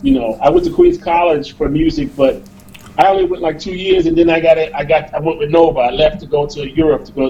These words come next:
to, to play with Nova to make some albums, you know, with Narada and Michael Walden. That was Narada's first production.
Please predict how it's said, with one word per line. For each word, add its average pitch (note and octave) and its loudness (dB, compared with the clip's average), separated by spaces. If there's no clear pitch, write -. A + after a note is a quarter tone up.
to, - -18
to - -6
play C#3 2
with B2 -2
Nova C#3+ 0
to - -2
make D#3+ 2
some G3+ -6
albums, - -4
you F3 -6
know, B2 -4
with B2+ -6
Narada D#3 2
and D#3 -6
Michael D3 -8
Walden. D#3+ -2
That C#3 -4
was - -8
Narada's D#3 2
first D3+ -2
production. - -8